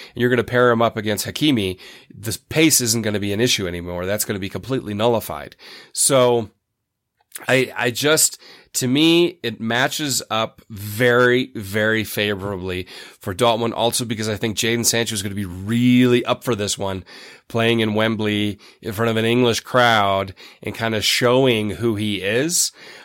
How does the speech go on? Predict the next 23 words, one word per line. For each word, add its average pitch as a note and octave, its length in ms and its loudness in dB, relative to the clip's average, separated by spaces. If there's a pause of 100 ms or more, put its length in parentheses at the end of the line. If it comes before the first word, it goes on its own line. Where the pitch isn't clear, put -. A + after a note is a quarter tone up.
(140)
Um, G#2+ 720 -2
the A#2+ 100 -2
downside B2 640 2
is A2+ 280 -2
English A#2 380 -2
media A2+ 240 -2
will G#2 140 -4
be G2+ 140 -6
completely C3 920 0
insufferable A2+ 760 0
afterwards G2+ 760 -2
if - 200 -10
he G#2+ 100 -4
does G#2 400 -4
really, G2+ 240 -4
really G2 240 -6
well, D3+ 280 4 (340)
'cause E3 180 2
all F3+ 100 8
it's E3+ 80 2
gonna D#3+ 140 2
be D3 80 2
like, B2+ 160 2